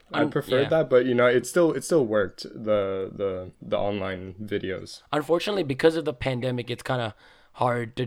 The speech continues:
Speaker 2: like, it's kind of a special case scenario, but
Speaker 1: Yeah.
Speaker 2: if, hope, yeah, like, I mean,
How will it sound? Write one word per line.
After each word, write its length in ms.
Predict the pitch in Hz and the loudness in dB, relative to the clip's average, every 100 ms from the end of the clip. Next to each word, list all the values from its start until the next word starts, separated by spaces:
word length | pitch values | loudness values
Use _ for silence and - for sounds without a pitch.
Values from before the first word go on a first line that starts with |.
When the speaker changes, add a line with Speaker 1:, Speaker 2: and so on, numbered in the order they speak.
| 113 | -6
Speaker 2:
like, 260 | 127 117 | -8 -6
it's 120 | 127 | -6
kind 160 | - 156 | 0 2
of 80 | 135 | 2
a 60 | |
special 440 | 120 - 143 - 127 | -2 -2 -2 0 -4
case 260 | - 135 | -2 -4
scenario, 640 | - 117 117 120 120 104 101 | -4 -8 -6 -4 -2 -4 -4
but 280 | 104 101 - _ _ - | -4 -6 -8 _ _ -16
Speaker 1:
Yeah. 300 | 123 117 107 | -4 0 2
Speaker 2:
if, 460 | 160 147 - - - - | 4 4 2 -16 -20 -20
hope, 280 | - 131 131 | -2 -2 0
yeah, 240 | 143 135 | -2 -2
like, 220 | 127 131 143 | -2 -2 0
I 40 | |
mean, 280 | 151 147 | 0 -2